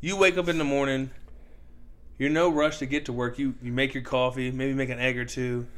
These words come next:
get your dog ready. Dog hops in the truck. Y'all ride to work. You get to work, you open up shop, get things going. Dog's just roaming around. You can take your dog to work kind of thing. That's what I think is a dream job. Like,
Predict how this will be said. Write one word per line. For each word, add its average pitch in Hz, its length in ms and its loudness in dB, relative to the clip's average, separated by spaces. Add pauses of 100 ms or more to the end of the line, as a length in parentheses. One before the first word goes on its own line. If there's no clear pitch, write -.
(480)
get 135 180 0
your 131 80 -6
dog 127 300 2
ready. 123 320 -2 (280)
Dog 131 260 2
hops 131 300 2
in 131 80 -4
the 123 80 -2
truck. 127 480 -2 (440)
Y'all 127 200 4
ride 127 260 4
to 117 60 -2
work. 110 360 -6 (920)
You 117 100 -8
get 143 200 2
to 131 80 -4
work, 131 420 2
you 131 140 2
open 139 240 0
up 123 140 -2
shop, 127 400 0
get 143 160 -2
things 131 280 -2
going. 123 500 -2 (580)
Dog's 123 320 4
just 120 180 -4
roaming 123 280 0
around. 120 160 -6
You 143 80 -2
can 143 120 -6
take 156 240 -2
your 139 80 2
dog 127 380 4
to 120 80 -2
work 117 360 -4
kind - 140 -10
of - 80 -4
thing. - 80 -8
That's 175 240 4
what 131 120 -4
I 123 220 4
think 120 240 -2
is 113 120 -4
a 107 260 -2
dream 131 300 -2
job. 101 320 -6
Like, 101 180 -10